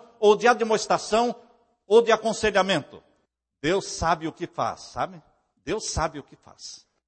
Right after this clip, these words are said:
Ele nos coloca dentro de um ambiente heterogêneo como este,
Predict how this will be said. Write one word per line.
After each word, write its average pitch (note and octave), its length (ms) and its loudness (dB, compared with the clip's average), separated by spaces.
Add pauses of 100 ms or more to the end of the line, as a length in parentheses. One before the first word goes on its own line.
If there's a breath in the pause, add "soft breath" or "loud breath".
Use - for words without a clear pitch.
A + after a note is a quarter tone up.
(340)
Ele F3+ 260 -2
nos E3+ 220 -6
coloca E3+ 440 0
dentro C#3+ 420 -10
de B2+ 140 -12
um D3+ 100 -2
ambiente D3 580 -6
heterogêneo D#3 1120 -6
como D3 300 -10
este, D#3+ 320 -8